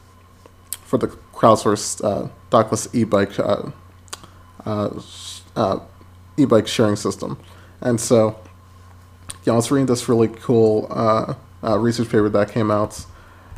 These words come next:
uh, pretty recently. Well, uh, at least in January.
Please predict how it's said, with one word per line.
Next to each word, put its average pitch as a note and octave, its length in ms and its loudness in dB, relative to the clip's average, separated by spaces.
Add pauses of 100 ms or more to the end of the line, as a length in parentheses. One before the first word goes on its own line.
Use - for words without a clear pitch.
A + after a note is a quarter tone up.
uh, G#2 400 -4 (400)
pretty A2+ 200 2
recently. G#2+ 580 -2 (1040)
Well, - 380 -4
uh, - 480 -10
at - 40 2
least B2+ 200 2
in A2+ 100 -2
January. G#2+ 440 2